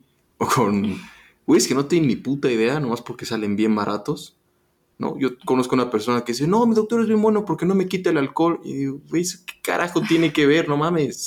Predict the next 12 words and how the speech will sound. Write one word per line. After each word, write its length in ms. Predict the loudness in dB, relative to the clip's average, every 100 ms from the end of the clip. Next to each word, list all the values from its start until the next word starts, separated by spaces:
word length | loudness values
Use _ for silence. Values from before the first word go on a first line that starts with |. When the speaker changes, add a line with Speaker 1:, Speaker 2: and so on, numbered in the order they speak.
| -4
Speaker 1:
sea, 140 | -4 -8 _ _ _
coño". 420 | 0 2 0 -4 -14 -20 _ _ _ _ _
Entonces, 680 | -14 -2 0 0 2 2 2 -8 _ _ _ _ -4
¿qué 100 | 0
piensas 380 | 2 2 0 2
tú 180 | 4 4
o 80 |
qué 80 | 2
piensan 880 | -2 -2 -2 -4 -6 -8 -12 -12 -16 -20 _
los 140 | -6 -4
doctores? 580 | -2 0 0 -2 -8 -20
Porque, 160 | -20